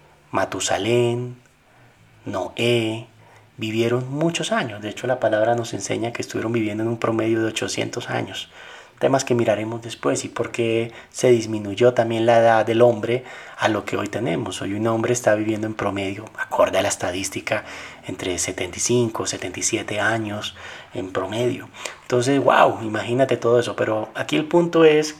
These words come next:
que durante cien años se construyó el arca. Y, eh, lo que el Señor nos invita a reflexionar es lo que sucedió en su momento.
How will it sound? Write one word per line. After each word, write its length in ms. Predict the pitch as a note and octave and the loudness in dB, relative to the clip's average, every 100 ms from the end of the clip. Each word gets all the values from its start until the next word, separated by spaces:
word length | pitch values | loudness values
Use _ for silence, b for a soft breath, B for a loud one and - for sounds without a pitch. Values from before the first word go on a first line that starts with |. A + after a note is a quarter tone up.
| - | -16
que 160 | - A#2+ | -6 -2
durante 400 | A2+ G#2+ G#2 - | 0 -2 -4 -4
cien 380 | - - D3+ D3+ | -4 -2 0 0
años 520 | C#3+ A#2 A2+ C3+ - B B B B B B - | 0 0 -2 -2 -6 B B B B B B -10
se 180 | - - | -4 -4
construyó 840 | G#2+ - - G2 G2 G#2+ G#2+ A2 - - - | -4 -6 -6 -6 -2 -2 -2 -6 -12 -14 -4
el 80 | - | 0
arca. 320 | C#3+ - - - _ - - _ _ _ - - | 0 -4 -14 -20 _ -20 -20 _ _ _ -10 -4
Y, 320 | D#3 E3+ E3+ B B B B _ | 0 0 -2 B B B B _
eh, 460 | - A#2 A2 G#2+ G#2+ | -4 0 2 2 2
lo 160 | B2+ B2 | 4 4
que 80 | C3+ | 4
el 80 | |
Señor 380 | A#2+ B2+ C#3 C#3+ | 4 4 4 4
nos 320 | D#3+ E3 - - | 4 2 0 -4
invita 480 | A#2+ A2+ C3+ D3 C#3+ | -4 0 2 4 2
a 40 | |
reflexionar 1200 | C3 A2+ - A#2 G#2+ - G#2+ G#2 C#3+ A2+ A#2+ - - | 2 -2 -2 -4 -4 -4 -2 4 4 6 2 -2 -2
es 460 | B2+ B2 B2+ B2+ - B B B | 2 4 4 0 -8 B B B
lo 200 | - A#2 | 0 2
que 140 | A#2+ A2 | 2 -2
sucedió 1000 | A2+ - G#2 G2 A2 A#2 A#2 A#2+ B2+ - | -2 -2 -2 0 2 4 4 2 0 -2
en 200 | B2 A2 | -4 -4
su 160 | - | -4
momento. 520 | G2 G2 E3 D3+ - | -4 0 2 2 -4